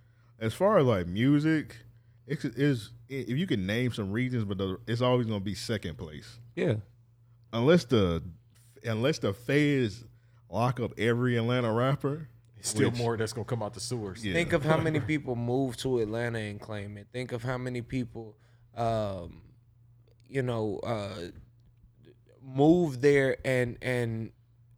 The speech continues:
Speaker 2: try and get involved in, in, in the Atlanta sound and shit like that just because they know it works.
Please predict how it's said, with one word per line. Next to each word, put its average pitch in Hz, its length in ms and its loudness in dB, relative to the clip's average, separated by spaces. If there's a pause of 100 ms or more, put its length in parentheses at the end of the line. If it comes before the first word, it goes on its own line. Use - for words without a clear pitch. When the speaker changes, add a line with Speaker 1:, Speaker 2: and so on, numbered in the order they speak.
Speaker 2:
try 139 360 -2
and 131 180 -2
get 135 160 0
involved 120 560 2
in, 117 280 -2
in, 117 260 -2
in 120 220 -2
the 117 160 2
Atlanta 117 600 -2
sound 135 720 2
and 117 100 0
shit 135 200 0
like 113 240 -2
that 143 260 0 (440)
just 131 380 4
because 131 540 4
they 123 240 2
know 127 480 2
it 120 200 2
works. - 760 -6